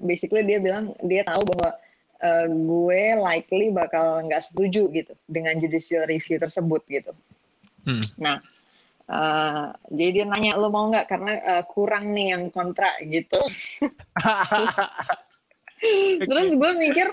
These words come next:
Speaker 1: "Ya udah gue ikutan aja," gitu kan. But you should know that I was so young, <laughs> or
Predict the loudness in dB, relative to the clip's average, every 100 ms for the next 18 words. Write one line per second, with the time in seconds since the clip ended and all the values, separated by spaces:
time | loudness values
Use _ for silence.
0 | -6 -12 0 2 4 2 2 4 4 2
1 | 0 0 2 2 2 2 0 0 -2 0
2 | -2 2 0 2 -2 -2 -6 -2 -2 -2
3 | -4 -4 -6 -8 -2 0 0 -2 -4 -12
4 | -14 -12 -6 -2 0 2 2 0 -2 -2
5 | -4 -6 -2 0 0